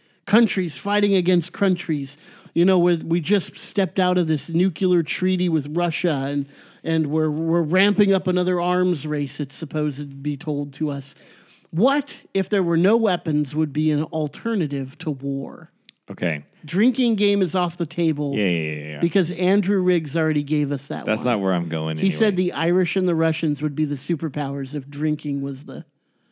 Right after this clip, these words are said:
Speaker 2: Yeah, I'm not going that
Speaker 1: Okay.
Speaker 2: route at all.
Speaker 1: All right.
Speaker 2: All right.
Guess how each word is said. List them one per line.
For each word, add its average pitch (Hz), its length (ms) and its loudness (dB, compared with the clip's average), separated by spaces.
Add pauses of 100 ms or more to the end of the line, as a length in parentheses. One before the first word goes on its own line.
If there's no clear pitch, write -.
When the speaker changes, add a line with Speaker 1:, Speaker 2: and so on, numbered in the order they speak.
(360)
Speaker 2:
Yeah, 76 140 -6
I'm 90 140 -2
not 90 180 -2
going 78 220 -10
that 80 100 -4
Speaker 1:
Okay. 160 240 0
Speaker 2:
route 135 80 -2
at 76 80 -6
all. 73 200 -10
Speaker 1:
All 160 140 0
right. 143 300 -2 (220)
Speaker 2:
All 127 80 2
right. 85 180 0